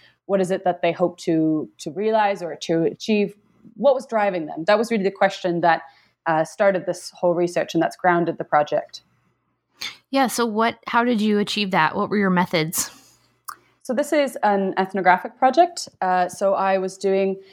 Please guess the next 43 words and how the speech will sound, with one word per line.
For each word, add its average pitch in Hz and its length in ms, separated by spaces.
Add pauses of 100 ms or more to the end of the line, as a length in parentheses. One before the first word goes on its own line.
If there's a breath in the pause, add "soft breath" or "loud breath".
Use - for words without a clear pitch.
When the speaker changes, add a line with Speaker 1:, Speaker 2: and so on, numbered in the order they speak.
(680 loud breath)
Speaker 1:
a 240 80
whole 320 200
combination 214 600
of 196 100
things, 185 680 (120)
uh, 175 300
in 190 80
relation 190 380
to - 100
that. 175 220
So 196 480
as 190 180
well 226 220
as 196 520
doing 185 240
participant 196 400
observation 196 640
and 170 140
actually - 260
going 226 420
to 170 380
events 165 460
and, 156 220
and 156 100
sitting 208 300
in 185 240
on 160 260 (380)
training 214 340
sessions 190 600
and, 160 120
and 170 140
shadowing 196 420
trainers 180 380
as 165 140
they 175 100
were 170 160
working 180 340
with 175 180
clients 165 340
on 175 80
a 170 60
one-to-one 170 360
basis, 185 540